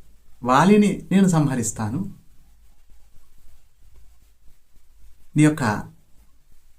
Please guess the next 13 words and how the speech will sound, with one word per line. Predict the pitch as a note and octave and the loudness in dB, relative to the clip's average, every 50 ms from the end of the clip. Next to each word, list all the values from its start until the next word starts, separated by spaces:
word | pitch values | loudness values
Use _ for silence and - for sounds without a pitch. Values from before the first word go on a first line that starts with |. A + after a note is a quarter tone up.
| - - - - _ _ _ _ - - - - - - - - - - | -20 -20 -20 -20 _ _ _ _ -20 -20 -20 -20 -20 -20 -20 -20 -16 -4
భార్యను | B2 C#3 C#3 C#3 D#3+ F3+ F3 E3 | 2 2 4 4 4 2 2 0
అపహరించాడు | D3 D#3 D3 - D3 D3+ D3 C#3 - B2 G2+ G2 | 0 0 0 0 0 0 0 -2 -2 -6 -6 -6
కదా, | G2 G2+ G2 C#3 F#3+ G3 - - - - - - - - - _ _ _ _ - | -6 -6 -6 -6 -8 -8 -10 -14 -16 -18 -20 -20 -20 -20 -20 _ _ _ _ -4
కనుక | F#3+ F#3+ G#3 G#3 A#3 A3+ A3+ - - - - _ | -2 -2 -2 -2 -2 -4 -6 -8 -14 -20 -16 _
వాలిని | B2+ A#2+ C3 C3 C#3 D3 D#3+ F3 G#3+ G#3+ - - - | -6 -2 -2 0 0 0 0 0 -2 -4 -6 -6 -6
నేను | E3+ F3 D3+ D3 | -4 -2 -2 -4
సంహరిస్తాను." | - B2 A2 G2+ G#2 G2 G2 G2 - - G2+ G2 G2 G2+ - - - - - - - - - - _ _ - - - - - - - - - - _ _ - - - - - - - - - - - - - - - - - - _ - - - - - - - - - | -4 -4 -4 -4 -4 -4 -6 -8 -8 -10 -12 -12 -12 -14 -16 -18 -20 -20 -20 -20 -20 -20 -20 -20 _ _ -20 -20 -20 -20 -20 -20 -20 -20 -20 -20 _ _ -20 -20 -20 -20 -20 -20 -20 -20 -20 -20 -20 -20 -20 -20 -18 -20 -20 -20 _ -20 -20 -20 -20 -20 -20 -18 -6 -2
ఈ | G#3 F#3 D#3 C3 C3 D#3 - - - - | 0 0 2 0 -2 -4 -6 -10 -16 -10
సుగ్రీవుడు | - - F#3 F3+ G#3 A3+ A3+ G#3+ A3 | -4 -2 2 4 4 4 6 4 2
కూడా | A3 - G#3 G#3 A3 A3+ A3 - - - - - - - - _ - | 4 4 4 4 4 2 0 -4 -8 -14 -20 -20 -20 -20 -20 _ -10
శ్రీరామచంద్రుడికి | - - F3+ G3 F#3+ F#3 F3 D#3+ D3 C#3 C3 B2+ C#3 D3+ - A#3+ A#3 G3+ - _ _ _ - - _ - - - - - - - - _ _ _ _ | -4 0 2 4 4 4 2 0 -2 -4 -4 -4 -4 -4 -6 -8 -10 -10 -14 _ _ _ -20 -20 _ -20 -20 -20 -20 -20 -20 -20 -20 _ _ _ _
ప్రమాణం | F#3+ F#3 F3+ E3 C#3 A2 | 0 2 4 4 2 2
చేసేశాడు. | G2+ G2 G2+ G2 G#2+ G2+ - - G#2 G#2 A#2 A2+ | -2 -6 -8 -10 -12 -14 -12 -14 -14 -14 -16 -18